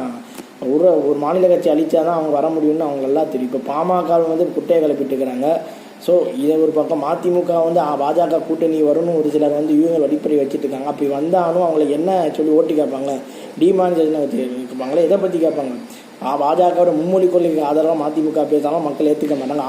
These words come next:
அதிமுக பேசினாலும் ஏத்துக்க மாட்டாங்க. அதிமுக அதை சொல்லாது, இவங்க மும்மொழி கொள்கைன்றாங்க, அதிமுக இருமொழி கொள்கைன்றாங்க. இதுல யாரை நம்பிங்க ஓட்டு போடுவாங்க?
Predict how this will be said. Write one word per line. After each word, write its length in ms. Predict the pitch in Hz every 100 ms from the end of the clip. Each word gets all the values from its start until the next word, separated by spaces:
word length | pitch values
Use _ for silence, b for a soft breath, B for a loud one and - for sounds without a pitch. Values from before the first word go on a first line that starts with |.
| 160
அதிமுக 520 | - 185 185 185 175
பேசினாலும் 480 | 175 165 160 175 165
ஏத்துக்க 260 | 160 151 147
மாட்டாங்க. 400 | 135 127 131 160 - B B
அதிமுக 440 | 139 180 185 180 185
அதை 220 | 185 151
சொல்லாது, 420 | 147 156 139 165
இவங்க 240 | 160 175
மும்மொழி 360 | 165 175 196 190
கொள்கைன்றாங்க, 580 | 175 160 165 151 160 170
அதிமுக 320 | 175 180 180
இருமொழி 340 | 160 175 180
கொள்கைன்றாங்க. 500 | 160 151 151 160 143
இதுல 140 | 160 160
யாரை 320 | 151 190 226
நம்பிங்க 260 | 214 202 196
ஓட்டு 220 | 170 175
போடுவாங்க? 460 | 151 131 127 170